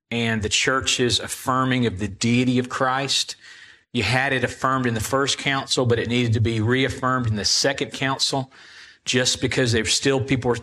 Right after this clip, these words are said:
the church was struggling with it. And it became a little clearer, even in the second council, than it had in the first.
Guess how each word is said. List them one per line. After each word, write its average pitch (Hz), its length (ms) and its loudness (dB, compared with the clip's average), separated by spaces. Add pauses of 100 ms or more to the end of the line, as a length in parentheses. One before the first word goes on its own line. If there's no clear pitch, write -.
the 110 100 -4
church - 260 -2
was 123 80 0
struggling 139 380 0
with 92 160 -2
it. 82 120 -8
And 113 140 2
it 120 80 0
became 127 300 2
a - 20 4
little 147 200 4
clearer, 143 580 2 (340)
even 127 260 2
in 123 60 4
the 123 80 2
second 131 320 0
council, 110 320 -2
than 110 140 -4
it 92 60 -8
had 117 180 0
in 107 80 0
the 101 60 -6
first. 135 600 -2